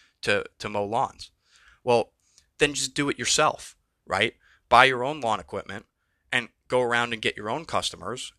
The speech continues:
and work for yourself, right? And again, that goes back to lifestyle choices, because when you're a business person, you march to the beat of your own drum. You work when you wanna work. You work how you wanna work,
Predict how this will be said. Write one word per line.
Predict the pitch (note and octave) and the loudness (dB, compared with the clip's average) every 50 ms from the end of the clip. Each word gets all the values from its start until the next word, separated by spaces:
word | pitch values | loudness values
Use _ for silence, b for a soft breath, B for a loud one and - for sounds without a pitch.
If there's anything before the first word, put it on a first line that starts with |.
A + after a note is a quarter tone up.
| _ - | _ -2
and | B2 A#2 A2+ | -2 0 0
work | C3+ C3 C3 - | 0 -2 -2 -4
for | - A#2+ | -10 -10
yourself, | G#2+ G#2 G2 - - D#3 C#3+ - - - - - - - - - - - - - | -8 -6 -6 -4 -4 -2 -4 -6 -8 -12 -18 -18 -18 -18 -18 -18 -18 -18 -10 -2
right? | G2+ G2+ G#2 - - b b b b b b b b b b b b b b b b b b b | 0 0 0 0 -2 b b b b b b b b b b b b b b b b b b b
And | - C#3+ C3+ | 6 6 6
again, | B2+ C3+ D#3+ D3 B2+ | 6 4 4 4 4
that | A2+ - | 2 0
goes | - B2 B2 A2+ | 2 0 0 4
back | - A#2+ A#2 - - | 6 6 6 6 4
to | G2+ | -2
lifestyle | F#2 F2 F2 F#2+ - - - F#2 F2 E2+ E2 | -6 -4 -4 -4 -4 -4 -2 0 0 -2 -4
choices, | - - E2+ D#2 F2 - - G#2+ B2+ - | -6 -8 -10 -8 -8 -8 -8 -8 -10 -8
because | - A2+ G2 - A2+ G#2 G#2 G2 - - - - - _ _ - | -6 -8 -4 -2 -2 -2 -2 -4 -8 -10 -12 -16 -20 _ _ -2
when | A2 A2+ G#2+ | 0 0 0
you're | G#2+ A2 A#2 A#2 A2+ A2 - | 2 4 4 4 4 2 0
a | A2+ A2 | -2 -2
business | - A#2 B2 C#3+ C#3 A#2+ G#2 - | 0 0 0 0 0 -4 -8 -8
person, | - G#2 F2+ F2+ - - F#2+ G2+ A2 - - - - _ _ _ - | -8 -8 -8 -6 -8 -8 -10 -12 -16 -18 -20 -20 -20 _ _ _ -10
you | A#2 B2+ B2+ B2+ | -6 -6 -6 -4
march | B2 A#2+ A#2+ A#2+ - - - - - - | -2 -2 -2 -2 -2 -6 -12 -16 -12 -10
to | - A2+ | -10 -8
the | G#2+ G2+ | -8 -4
beat | - B2 A#2 A2+ | -2 0 0 0
of | G#2 - | -2 -2
your | A2 G#2+ G#2+ G#2+ | -4 -6 -6 -6
own | G#2 G2+ | -6 -6
drum. | F#2+ G#2+ A#2 A#2 G#2 - - - - - - - - - - - - _ _ _ _ _ | -2 0 2 2 2 2 -2 -12 -20 -20 -20 -16 -16 -16 -16 -16 -20 _ _ _ _ _
You | A2 A2+ A#2+ B2+ C3 C3+ | -6 -4 -2 -2 -2 -6
work | B2+ F2+ A2+ B2 A#2+ A#2+ - - | -10 -6 0 0 2 2 2 -2
when | A#2 A2+ A2 | -4 -6 -4
you | G#2+ A2 | -6 -8
wanna | G2+ G#2 G#2 G2 F#2 | -6 -6 -6 -6 -6
work. | F2+ F#2+ E2 F2 G2 - - - - _ _ _ _ _ | -8 -8 -8 -8 -8 -8 -12 -20 -20 _ _ _ _ _
You | - A2+ A2 G#2+ | -12 -10 -8 -8
work | G2+ G2+ A2 A2 - - | -4 -2 -2 -2 -2 0
how | - - A#2+ C3 | 2 4 4 4
you | C3+ B2+ A2+ G#2 | 4 2 -6 -12
wanna | F2+ F#2 F#2 - F2 | -12 -14 -14 -14 -10
work, | E2+ E2+ E2 F#2 G#2 - - | -6 -6 -4 -4 -6 -8 -14